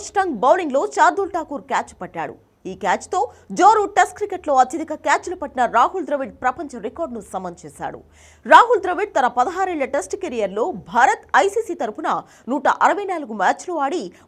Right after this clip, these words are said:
మూడు వందల ఒక్క ఇన్నింగ్స్ల్లో రెండు వందల పది క్యాచ్లు పూర్తి చేశాడు.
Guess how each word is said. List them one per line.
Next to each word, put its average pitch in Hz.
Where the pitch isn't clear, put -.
మూడు 302
వందల 240
ఒక్క 262
ఇన్నింగ్స్ల్లో 254
రెండు 254
వందల 214
పది 311
క్యాచ్లు 359
పూర్తి 190
చేశాడు. 147